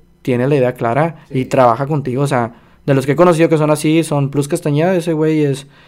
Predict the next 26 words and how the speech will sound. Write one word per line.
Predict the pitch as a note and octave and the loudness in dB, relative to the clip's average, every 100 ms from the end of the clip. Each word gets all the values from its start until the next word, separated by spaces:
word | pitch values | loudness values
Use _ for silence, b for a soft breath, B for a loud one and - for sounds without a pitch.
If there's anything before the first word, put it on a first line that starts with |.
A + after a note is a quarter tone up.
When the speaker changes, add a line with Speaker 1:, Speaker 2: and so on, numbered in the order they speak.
| b | b
Speaker 1:
"Quiero | - C#3+ D3 E3 | -4 2 4 4
este, | D#3 D#3 | 4 0
tengo | E3+ F#3+ | 2 2
esta | G3 | 4
idea", | G3 E3 C#3+ - | 6 4 2 -4
"Güey, | C3+ C3 | -2 -2
¿y | - | -6
si | - C3 | -8 -8
mejor | B2 C3+ | -4 -6
hacemos | D#3+ E3+ E3 | -4 -8 -8
esto | E3 - | -12 -8
y | E3+ | -6
esto | E3 D#3+ | -6 -4
y | E3 | -6
esto?". | E3 | -4
No, | C3+ | -4
me | D3+ | -2
empiezo | D#3+ D3 F3 | 0 2 4
a | |
volar | F3 D#3 C3+ | 6 4 2
con | C#3 E3 | 0 -2
él | D#3+ | 0
con | - E3 | -2 -2
madre, | A2 C3+ G#3 | -2 0 2
güey. | E3 C3 | 0 -2
Speaker 2:
Ujú. | C#3+ C#3 | -8 -14